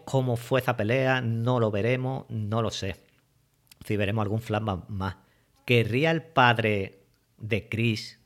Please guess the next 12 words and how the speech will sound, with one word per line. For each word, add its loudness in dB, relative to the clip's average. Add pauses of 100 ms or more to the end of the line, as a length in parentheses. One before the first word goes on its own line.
(220)
que 4
desde 2
pequeño -2
formasen -4
los -6
dos -2
hijos, -4 (460)
tanto -4
Chris -2
como -4
su -6
hermano, -4